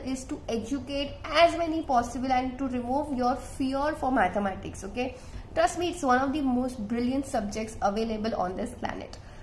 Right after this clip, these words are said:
Okay, so now time for your do it yourself. Let me think, let me think. I will give you something a little bit tricky. So let's say fifty-four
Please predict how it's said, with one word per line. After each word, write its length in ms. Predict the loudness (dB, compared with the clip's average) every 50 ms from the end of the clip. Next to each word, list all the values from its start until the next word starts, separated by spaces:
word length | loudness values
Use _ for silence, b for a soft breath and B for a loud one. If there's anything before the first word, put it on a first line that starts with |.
| B B -10
Okay, 280 | -8 -6 -6 -6 -6 B B B B B -8
so 120 | -4 0
now 320 | 4 8 10 10 10 8 6 0 -8 -12 -12 -12 -8 -2
time 260 | 0 0 0 0 0
for 160 | -2 -2 -2 -2
your 160 | -2 -2 -2
do 240 | -2 -2 -2 0 0
it 200 | 0 0 -2 -4
yourself. 480 | -4 -6 -6 -8 -8 -10 -10 -10 -8 -10
Let 140 | -10 -8 -8
me 100 | -8 -8
think, 220 | -6 -4 -4 -4 -4
let 180 | -4 -4 -4
me 80 | -6 -6 -4 -4
think. 320 | -4 -2 -2 -2 0 0
I 120 | 0 0
will 140 | 0 0 -2
give 180 | -2 -4 -4 -4
you 80 | -4 -4
something 340 | -2 -2 -4 -2 -2 -2 0
a 20 |
little 240 | 0 0 -2 -2 -4
bit 220 | -4 -4 -6 -8
tricky. 580 | -8 -8 -8 -6 -4 -4 -2 -2 -2 -2 -4 -6 B B B B B B B B B B B B -10 -4
So 180 | -2 0 0 0
let's 260 | 0 0 -2 -2 -2
say 120 | -2 -2
fifty-four 1000 | -2 -2 -6 -8 -10 -8 -6 -4 -4 -4 -4 -4 -2 -2 -2 0 -2 -4 -4 -4